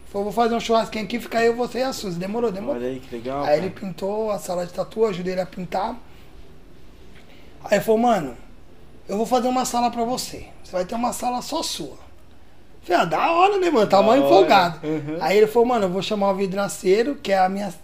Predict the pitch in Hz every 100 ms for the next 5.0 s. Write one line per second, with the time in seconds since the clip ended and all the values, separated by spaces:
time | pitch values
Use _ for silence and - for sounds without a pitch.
0 | - 180 180 190 185 202 202 - 202 202
1 | 247 - 208 170 165 175 175 - 180 180
2 | 190 - 240 240 208 143 127 - - -
3 | - - 175 208 226 233 254 170 143 -
4 | - - 175 196 277 220 190 - - -